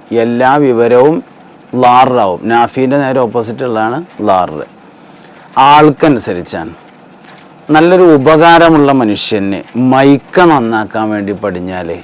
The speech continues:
അതൊരു നാഫിയായ ഇൽമായിരിക്കും. അതേസമയത്ത് ഉപദ്രവമുള്ളൊരു മനുഷ്യന് മൈക്ക നേരാക്കാൻ പറഞ്ഞാൽ അത് ഉപദ്രവമായിട്ടേ വരുള്ളൂ എന്നതാണ്. അപ്പോൾ ഈ ആള് ഉപകാരമുള്ള ആളായിരിക്കണം. എന്നതുപോലെ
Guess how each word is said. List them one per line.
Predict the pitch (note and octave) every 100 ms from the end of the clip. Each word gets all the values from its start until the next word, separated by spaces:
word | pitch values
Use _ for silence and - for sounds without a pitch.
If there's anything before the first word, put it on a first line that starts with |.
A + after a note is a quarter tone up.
| -
അതൊരു | G2 G2 G#2+
നാഫിയായ | G#2+ G2 F#2+ F#2 - G#2 G2 G2
ഇൽമായിരിക്കും. | F2+ F2 E2+ D#2+ D2+ - - - - - - - -
അതേസമയത്ത് | G#2 A2 A#2 G#2+ G2 A2+
ഉപദ്രവമുള്ളൊരു | A2 G2 C3 A#2 A2 D3+ D#3 C#3 B2+
മനുഷ്യന് | A2+ G#2 F#2+ - F#2+ F2+ E2+ - - G#2+
മൈക്ക | G#2+ A2 -
നേരാക്കാൻ | B2 A2+ G2+ G2 G2 G2
പറഞ്ഞാൽ | G2 F#2 F2+ F2
അത് | F#2
ഉപദ്രവമായിട്ടേ | F#2 E2 D#2 D#2+ F#2 G2 F#2+ F2 D#2 G#2 C#3+ - -
വരുള്ളൂ | D#2+ E2+ D#2+ D#2+ D#2 E2
എന്നതാണ്. | D#2 D2 C#2 - - -
അപ്പോൾ | C3
ഈ | D#3+ D#3+
ആള് | A#2+ B2 C3 D3 D#3
ഉപകാരമുള്ള | D3 G2 A2+ G#2+ A2+ A2 G#2 F#2+ F#2
ആളായിരിക്കണം. | E2+ E2+ D#2+ D#2 D2+ D2+ D2 - - - - -
എന്നതുപോലെ | C3+ D3 E3 D3+ G2+ F2 F#2